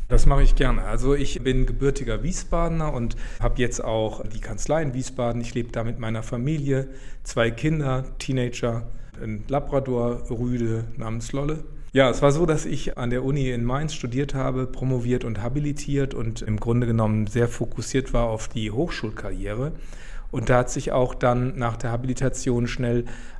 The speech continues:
eine Tür geöffnet für einen Lehrstuhl in Leipzig. Ich bin dann nach Leipzig gezogen mit meiner Frau.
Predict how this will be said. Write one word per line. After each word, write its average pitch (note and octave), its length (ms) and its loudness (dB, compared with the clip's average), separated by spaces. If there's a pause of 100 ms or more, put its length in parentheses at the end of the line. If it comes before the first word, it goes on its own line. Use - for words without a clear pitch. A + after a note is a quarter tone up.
eine A2+ 380 -2
Tür D3+ 340 4
geöffnet A#2+ 800 -2
für B2+ 160 0
einen G#2+ 160 0
Lehrstuhl C3 420 2
in A2+ 400 -2
Leipzig. - 760 -2 (180)
Ich - 160 -8
bin C3 160 2
dann A#2+ 300 2
nach - 240 -6
Leipzig C3 380 0
gezogen D3 420 -2
mit C3 80 -2
meiner G#2+ 240 -4
Frau. C#3 480 0